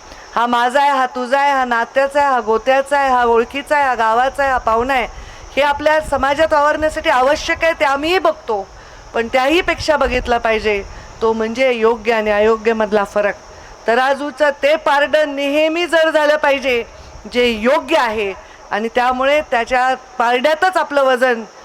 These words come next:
हे टाकलं पाहिजे, असा विचार जर राजकारण्यांनी आणि ब्युरोक्रेसीनी, आ, सगळ्यांनी जर आम्ही केला आणि करत आहोत, जे करत आहेत ते चांगलं काम करत आहेत या सगळ्यासाठी, तर नक्कीच आपल्याला न्याय हा लवकर डिलिव्हर होईल.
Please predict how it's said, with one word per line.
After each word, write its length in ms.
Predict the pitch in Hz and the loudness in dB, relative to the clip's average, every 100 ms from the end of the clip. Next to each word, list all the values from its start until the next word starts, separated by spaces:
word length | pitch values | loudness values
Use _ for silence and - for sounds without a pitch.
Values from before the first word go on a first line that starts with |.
| - 240 | -8 -4
हे 80 | |
टाकलं 340 | 240 233 - 240 | -2 -2 0 0
पाहिजे, 540 | 240 233 233 262 277 269 - - - | 2 -2 0 0 0 -4 -16 -12 -4
असा 260 | 214 277 | -2 0
विचार 400 | 269 254 269 262 | -2 0 0 0
जर 200 | 262 262 | 0 -2
राजकारण्यांनी 1000 | 233 226 220 269 285 294 294 302 294 320 | 0 -2 -2 0 2 0 0 -4 -4 -4
आणि 240 | 302 240 233 | -2 -2 -4
ब्युरोक्रेसीनी, 960 | 214 233 277 - 269 - 277 285 294 - - - - - | 0 2 2 0 -6 -6 -6 -6 -6 -8 -16 -20 -10 -4
आ, 280 | 226 233 | 0 0
सगळ्यांनी 480 | 226 254 247 302 302 | -2 -2 0 0 0
जर 100 | 285 | -2
आम्ही 240 | 269 247 262 | -2 -2 -4
केला 420 | 254 269 226 196 - - - - | -2 0 0 -2 -8 -20 -12 -6
आणि 200 | 214 226 | -4 -2
करत 360 | - 302 349 | 0 2 2
आहोत, 280 | 320 262 302 | 2 2 0
जे 200 | 214 269 | 0 -4
करत 300 | 254 247 240 | 0 -2 0
आहेत 240 | 269 269 269 | 0 0 0
ते 80 | 262 | -6
चांगलं 360 | - 220 240 277 | -4 -2 0 0
काम 240 | 254 240 | -2 -2
करत 200 | 240 233 233 | -4 -4 -2
आहेत 260 | 233 226 | -4 -2
या 120 | 220 | -4
सगळ्यासाठी, 720 | 220 240 262 311 294 233 220 185 - - - - | -2 -2 0 0 -2 -4 -8 -14 -20 -20 -14 -6
तर 60 | |
नक्कीच 360 | 226 247 - 269 | -4 -4 -4 -2
आपल्याला 500 | 247 240 233 226 220 | -2 0 2 2 0
न्याय 520 | 214 214 240 277 254 - - - - | -2 -2 0 0 -2 -4 -18 -10 -2
हा 220 | 214 214 | 0 0
लवकर 400 | 208 202 - 233 | 0 0 0 -2
डिलिव्हर 440 | 202 208 226 233 | 0 0 2 2
होईल. 280 | 233 254 | 2 0